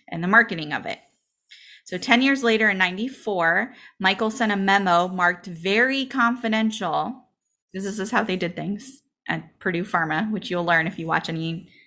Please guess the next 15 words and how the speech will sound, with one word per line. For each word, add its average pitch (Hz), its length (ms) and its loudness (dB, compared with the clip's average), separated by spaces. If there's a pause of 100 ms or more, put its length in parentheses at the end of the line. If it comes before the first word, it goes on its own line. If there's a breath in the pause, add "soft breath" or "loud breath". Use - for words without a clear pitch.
(120 soft breath)
documentaries 165 720 2
or 156 140 0
the 170 100 -6
Dope 156 220 -4
Sick - 220 -10
series 165 320 -6
or 170 40 -6
anything 151 320 -6
about 147 240 -4
them. 143 240 -4 (800 loud breath)
This 208 360 6
memo 190 360 4
went 180 180 0
to 190 120 -4
Richard, 240 580 4